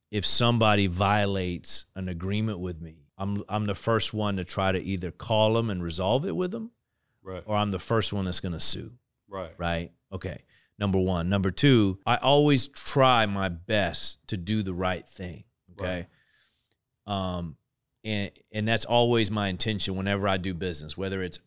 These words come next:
Speaker 1: hiring people or, or expansion or even firing people. I'm always trying to do the right thing by the business, right? But then there's times because, you know, we're, we're the,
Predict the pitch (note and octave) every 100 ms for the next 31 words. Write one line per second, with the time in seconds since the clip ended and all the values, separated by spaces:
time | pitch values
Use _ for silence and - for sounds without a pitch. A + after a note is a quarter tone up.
0 | - - A#2 A#2+ A#2+ A2+ B2 A2 G#2 G#2+
1 | G#2+ G#2 G2 - F2+ F2+ F2 E2+ - -
2 | F2 D#2+ - - - G#2+ G#2+ G2+ G#2+ G2+
3 | G2+ G2 F#2+ F2 D2+ D#2+ - B2 B2+ -
4 | G#2 B2+ A#2 A2+ A#2 A2+ A2 F#2+ A2 B2+
5 | - B2+ A2+ A2+ G2+ F#2+ G2+ G2 - G2
6 | F#2 F2+ E2 D#2+ G2+ D#2+ A#1 - - F2
7 | E2+ F2+ - A2+ A#2+ A2+ A2 A#2+ A2 -
8 | - D#3 E3 A#2 F#2+ G#2 A#2+ A2 F#2+ -
9 | A2 G2 F#2+ G#2 G2 - _ - G2+ F#2+
10 | F2+